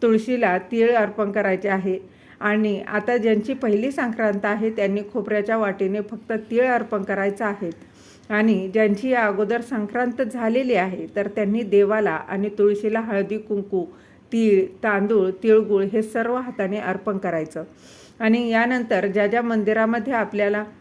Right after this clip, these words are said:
जायचं आहे त्या मंदिरामध्ये देवाला आपल्याला काळे तीळ जे आहे तर ते खोबऱ्याच्या वाटीने अर्पण करायचं आहे.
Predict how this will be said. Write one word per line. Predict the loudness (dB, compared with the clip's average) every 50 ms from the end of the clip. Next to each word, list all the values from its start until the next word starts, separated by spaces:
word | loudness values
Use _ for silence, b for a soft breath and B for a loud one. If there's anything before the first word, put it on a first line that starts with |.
| -20 B B B B B B B B B B B -20 -16 -14 -12 -4 0
जायचं | 2 2 2 2 0 0 -2
आहे | 0 0 0 0 0 0 0
त्या | 0 0 0 2
मंदिरामध्ये | 2 0 0 2 2 2 2 2 2 2 2 2 2
देवाला | 4 4 4 4 4 2 2
आपल्याला | 2 0 0 0 0 0 0 0
काळे | 0 0 0 0 0 0 0
तीळ | -2 -2 -2 0 0 0 2
जे | 2 2
आहे | 2 0 0 -2 -4 -6 -8 B B B B B B B 0
तर | 0 0
ते | 2 2 2 2 2 0 -2 -2
खोबऱ्याच्या | 0 0 2 2 2 2 2 2 0 0
वाटीने | 2 2 0 0 0 0 0 0 0
अर्पण | -2 0 -2 -2 -2 -2 -2 -2
करायचं | -2 -2 0 0 -2 -2 -2 -2
आहे. | -2 -2 -2 -2 -4